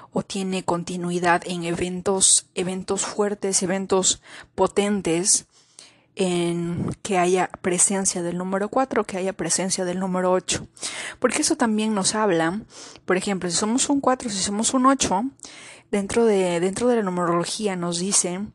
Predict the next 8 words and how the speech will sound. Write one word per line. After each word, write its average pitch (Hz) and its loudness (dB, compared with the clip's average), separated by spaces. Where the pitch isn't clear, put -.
que 202 0
si - 2
tenemos, 240 2
somos - 2
estos 175 0
dos 175 0
números 170 -2
y 175 -6